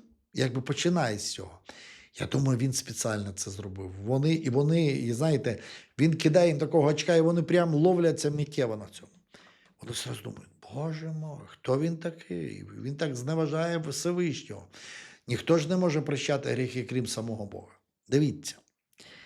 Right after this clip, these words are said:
взагалі вони б якби праві були. Тільки вони не вірили, що він і є Бог. Вони розуміли, що Бог прощає гріхи.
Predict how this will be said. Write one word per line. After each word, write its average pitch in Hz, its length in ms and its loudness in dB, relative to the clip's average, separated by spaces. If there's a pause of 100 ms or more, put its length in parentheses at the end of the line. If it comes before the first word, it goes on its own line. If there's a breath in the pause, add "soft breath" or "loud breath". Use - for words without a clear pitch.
(360 loud breath)
взагалі 143 500 6
вони 123 340 0
б 151 160 -8
якби 120 360 -2
праві 147 500 0
були. 95 320 -10 (1300 soft breath)
Тільки 147 580 0 (320)
вони 127 300 -2
не 123 180 0
вірили, 131 420 2
що - 220 -4
він 127 220 -2
і 139 60 0
є 160 160 2
Бог. 147 420 2 (1400 soft breath)
Вони 131 180 2
розуміли, 170 440 2
що - 140 0
Бог 147 300 2
прощає 101 440 -8
гріхи. - 420 -20